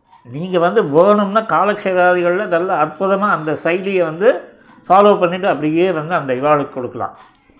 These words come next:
இன்னொரு சைடு வந்து லௌகிகமா இருக்கக்கூடியவா ஒரு லெவலுக்கு தான் வந்து இதுவா இருப்பான்னா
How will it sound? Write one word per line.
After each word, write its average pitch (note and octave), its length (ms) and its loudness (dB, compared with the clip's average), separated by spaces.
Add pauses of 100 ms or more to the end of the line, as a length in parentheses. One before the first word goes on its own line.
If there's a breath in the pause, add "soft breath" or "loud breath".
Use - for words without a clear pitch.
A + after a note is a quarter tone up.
இன்னொரு A#3+ 300 2
சைடு G#3 240 0
வந்து F#3 540 0
லௌகிகமா G#3 600 2
இருக்கக்கூடியவா F3+ 680 -2
ஒரு E3 200 2
லெவலுக்கு F3 420 0
தான் F3+ 180 0
வந்து D#3+ 220 -4
இதுவா E3+ 260 4
இருப்பான்னா C#3 600 -2